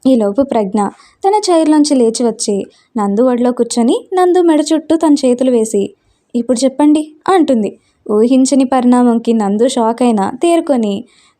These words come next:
ప్రజ్ఞని ఇంకొంచెం తనలోకి అదుముకొని ప్రజ్ఞ నడుం చుట్టూ చేతులు గట్టిగా బిగిస్తాడు. "ఇందాక నుంచి చూస్తున్నా, ఏం ఆలోచిస్తున్నారు మీరు?" అని ప్రజ్ఞ అడిగితే, "నీకు తెలిసింది కదా నేనేం ఆలోచిస్తున్నానో,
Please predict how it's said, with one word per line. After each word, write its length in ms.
ప్రజ్ఞని 720
ఇంకొంచెం 560
తనలోకి 460
అదుముకొని 560
ప్రజ్ఞ 260
నడుం 420
చుట్టూ 180
చేతులు 340
గట్టిగా 400
బిగిస్తాడు. 520
"ఇందాక 380
నుంచి 420
చూస్తున్నా, 380
ఏం 220
ఆలోచిస్తున్నారు 760
మీరు?" 380
అని 160
ప్రజ్ఞ 320
అడిగితే, 600
"నీకు 220
తెలిసింది 380
కదా 260
నేనేం 360
ఆలోచిస్తున్నానో, 800